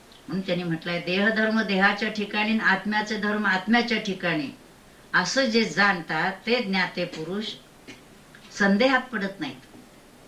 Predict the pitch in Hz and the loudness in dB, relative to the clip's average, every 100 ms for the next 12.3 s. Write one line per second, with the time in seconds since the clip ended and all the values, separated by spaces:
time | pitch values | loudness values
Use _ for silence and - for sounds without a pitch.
0 | - - - 185 180 185 190 254 233 226 | -20 -20 -4 -2 0 0 2 4 4 2
1 | 220 214 - 196 202 196 202 185 175 165 | 2 2 2 2 2 -2 -2 -2 -4 -4
2 | 175 165 151 160 - 143 131 - - - | -4 -2 -4 -6 -8 -12 -12 -14 -20 -20
3 | 131 - - - - - - - - - | -20 -20 -20 -20 -20 -20 -20 -20 -20 -20
4 | - - - - - - - - - - | -20 -20 -20 -20 -20 -20 -20 -20 -20 -20
5 | - - - - - - - - - - | -20 -20 -20 -20 -20 -20 -20 -20 -20 -20
6 | - - - - - - - - - - | -20 -20 -20 -20 -20 -20 -20 -20 -18 -4
7 | 185 190 196 240 226 220 220 226 196 202 | -2 2 4 4 2 2 4 4 4 2
8 | 208 254 233 202 180 - - 156 190 190 | 2 -4 -4 -4 -2 -4 -6 -6 -2 -2
9 | - 302 240 226 233 233 185 196 185 175 | -2 -2 2 4 4 2 0 0 0 -2
10 | 165 - 131 120 - - - - 208 165 | -6 -6 -10 -10 -18 -20 -18 -2 0 2
11 | 202 277 - 247 233 220 185 185 170 165 | 2 2 2 -2 -2 -4 -2 0 0 0
12 | - 139 | -4 -8